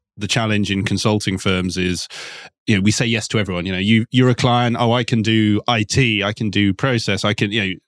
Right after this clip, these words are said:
we are smart people and we can apply that. So I'm interested in your point around why repeatability is so important.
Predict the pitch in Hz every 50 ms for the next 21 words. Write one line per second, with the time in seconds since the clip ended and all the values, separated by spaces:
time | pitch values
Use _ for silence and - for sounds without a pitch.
0 | - - 131 131 123 117 113 - - 131 120 113 101 - - 135 120 113 - 104
1 | 98 98 95 107 107 - 98 92 82 - - - 104 98 98 98 92 - 80 78
2 | - - _ - - - - - - - - 131 123 147 160 151 - 160 139 -
3 | - 135 131 123 113 - - 123 117 110 110 110 107 107 104 104 107 107 107 104
4 | 104 107 104 - - 113 110 - 101 101 104 113 113 - - 120 113 - - 120
5 | 123 120 117 - 127 127 131 - 147 160 -